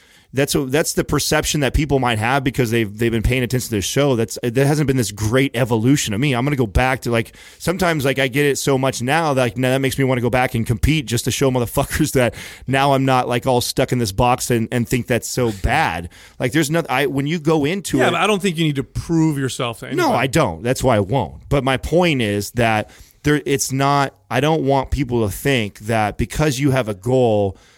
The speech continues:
Speaker 1: to compete and maybe one day be a pro in men's physique or bodybuilding or bikini, that it, there's something wrong with that.
Speaker 2: No, I
Speaker 1: You
Speaker 2: don't
Speaker 1: can,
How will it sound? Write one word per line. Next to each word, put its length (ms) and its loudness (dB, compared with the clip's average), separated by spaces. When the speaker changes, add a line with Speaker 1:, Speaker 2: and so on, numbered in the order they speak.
Speaker 1:
to 140 0
compete 600 0
and 120 -4
maybe 240 2
one 320 2
day 220 2
be 220 0
a 40 -2
pro 440 2
in 100 -2
men's 240 -2
physique 400 -2
or 60 2
bodybuilding 420 0
or 100 -2
bikini, 440 0
that 160 2
it, 160 0
there's 220 0
something 320 -2
wrong 260 2
with 160 -4
that. 140 -2
Speaker 2:
No, 160 0
I 60 0
Speaker 1:
You 80 4
Speaker 2:
don't 60 -2
Speaker 1:
can, 120 2